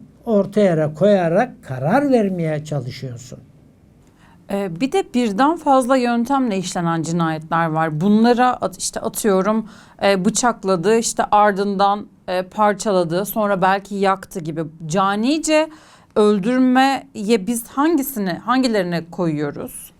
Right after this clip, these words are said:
Speaker 1: Ya şimdi ben caniliği şöyle, e, söyleyeyim. E, canlı vaziyette ev içerisinde yakılanlar.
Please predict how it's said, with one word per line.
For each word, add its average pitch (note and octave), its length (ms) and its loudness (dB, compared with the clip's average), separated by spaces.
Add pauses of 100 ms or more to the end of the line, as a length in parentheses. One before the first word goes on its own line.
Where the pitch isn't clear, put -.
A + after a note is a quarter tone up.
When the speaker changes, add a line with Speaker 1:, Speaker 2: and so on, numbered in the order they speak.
(300)
Speaker 1:
Ya D3 140 -2
şimdi G#3 600 2 (800)
ben A#3 340 2
caniliği G#3 640 2
şöyle, G3 580 2
e, D#3+ 160 -2
söyleyeyim. D#3+ 720 -2
E, E3 500 -2 (480)
canlı F#3 400 0
vaziyette C#3 800 0 (1080)
ev G3 220 4
içerisinde D#3 880 -2 (120)
yakılanlar. B2+ 760 -4